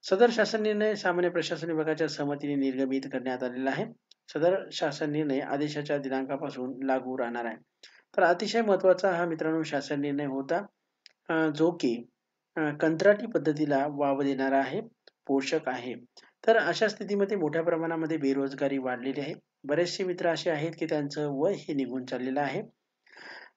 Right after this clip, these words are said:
अतिशय चांगल्या प्रकारचं त्यांनी शिक्षण घेतलेलं आहे, ग्रॅज्युएट आहेत, काही पोस्ट ग्रॅज्युएट आहेत, काही पीएचडी धारक सुद्धा उमेदवार आहेत, ते बेरोजगार आहेत, रोजगाराच्या प्रतीक्षेमध्ये आहेत. परंतु शासनाचं जर अशा प्रकारे कंत्राटी, अ,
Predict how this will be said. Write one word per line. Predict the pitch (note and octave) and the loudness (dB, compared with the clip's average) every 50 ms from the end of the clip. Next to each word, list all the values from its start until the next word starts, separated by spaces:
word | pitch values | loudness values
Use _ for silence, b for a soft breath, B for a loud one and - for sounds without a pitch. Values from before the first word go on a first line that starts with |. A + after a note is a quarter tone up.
| B _ - | B _ -6
अतिशय | F3+ - G3+ G3 - A#3+ A#3 | -4 -4 -4 -2 0 0 0
चांगल्या | A#3 A3 F#3+ F3 F3+ F#3 | 2 2 4 4 4 4
प्रकारचं | F3+ F3+ F3+ D#3 F3 F3+ F3 F3 - - F#3 F#3 F#3 F#3 F3+ F#3 - _ _ _ | 4 4 2 2 4 2 2 2 0 0 2 2 2 2 0 -2 -6 _ _ _
त्यांनी | - D3+ D3 D3+ D#3 D3 | -2 0 2 2 0 0
शिक्षण | D3 - C3+ - - - G3 G#3+ | -2 -4 -6 -6 -4 -2 -2 0
घेतलेलं | G3+ D3+ D3 D3 D3+ D3 D3+ D3+ D3 | 0 -2 -4 -4 -4 -2 0 2 2
आहे, | C#3+ C3+ C3 D#3+ E3+ E3+ - _ _ _ _ _ _ _ _ _ _ _ E3+ D#3 | 2 0 -2 -6 -8 -10 -12 _ _ _ _ _ _ _ _ _ _ _ -4 0
ग्रॅज्युएट | D3+ D3 D3 D3 D#3 F#3 F#3+ F#3 F#3+ | 2 2 2 2 2 0 0 0 0
आहेत, | E3+ D#3+ D3+ D3+ D3 D3+ | 2 2 2 0 0 -2
काही | D#3 D3+ D3 C#3+ D3+ D3+ | -2 -2 -2 -4 -4 -6
पोस्ट | - E3+ E3 - F#3+ | -8 -8 -6 -6 -2
ग्रॅज्युएट | E3 E3+ E3 D#3+ D#3 D#3 D#3+ D#3+ E3 | 2 4 4 4 4 2 0 0 0
आहेत, | D3+ C3+ C3+ D3 D3 C#3+ C#3+ - _ _ _ b b b b b b b _ - | -2 -2 -2 -2 -4 -4 -6 -10 _ _ _ b b b b b b b _ -2
काही | - D#3+ F3 | 0 0 0
पीएचडी | E3+ E3+ - D#3+ E3 F3 F3 F3+ G3+ | 0 -2 0 0 2 2 2 0 0
धारक | F3 D3 C3+ D3 F3+ F3+ - | 0 0 0 0 0 -2 -2
सुद्धा | - F3 D#3 E3+ E3 | -4 -2 0 2 2
उमेदवार | D#3 C3+ C3 C3 C3 C#3+ C#3 C#3 | 2 2 0 -2 -2 0 0 0
आहेत, | C#3 B2+ B2+ D3 F3+ G3 F#3+ - _ - - | 0 -2 -2 -4 -4 -6 -8 -12 _ -8 -4
ते | E3 F3 | -4 -4
बेरोजगार | E3 D#3 D3 C#3 C3+ C3+ C3 B2+ C3 - D#3+ D#3+ D#3 | -2 -2 -2 -2 0 0 -2 -4 -4 -2 -2 -2 0
आहेत, | D#3 C#3+ D3+ E3+ - E3 | -2 -2 -4 -6 -6 -8
रोजगाराच्या | C#3+ D3 C#3+ C#3 C3+ C#3 D#3 D#3+ E3+ F3+ F3+ - F3+ | -6 -4 -4 -4 -2 0 2 2 2 0 -2 -4 -8
प्रतीक्षेमध्ये | - C#3 C3 C3 - - - - C3+ C3 C3+ C#3 C3+ | -6 -6 -6 -6 -6 -8 -8 -8 -6 -6 -4 -4 -4
आहेत. | B2+ C3 - - _ _ _ b b b b b b b - - | -6 -6 -10 -14 _ _ _ b b b b b b b -2 2
परंतु | F3+ F#3 F#3 G#3 | 2 2 2 0
शासनाचं | G3+ - G3 F#3 - - - G3 G3 - G#3+ | 0 2 4 4 4 2 0 -2 -2 -2 -2
जर | G3+ G#3 G3 | 0 2 2
अशा | F#3+ F3 E3 - F#3 | 2 2 0 -2 -2
प्रकारे | F#3+ F#3 E3 - E3 E3 D#3+ | 0 0 0 0 0 -2 -2
कंत्राटी, | - D#3+ D3 C#3 - F3 E3+ E3+ F#3+ F3 | -2 -2 -2 -2 -2 -2 -4 -4 -4 -8
अ, | F3+ - - C#3+ D3 D3 D3 C#3+ C#3+ C#3+ C#3+ | -8 -6 -6 -4 -4 -2 -2 -2 -2 -2 -4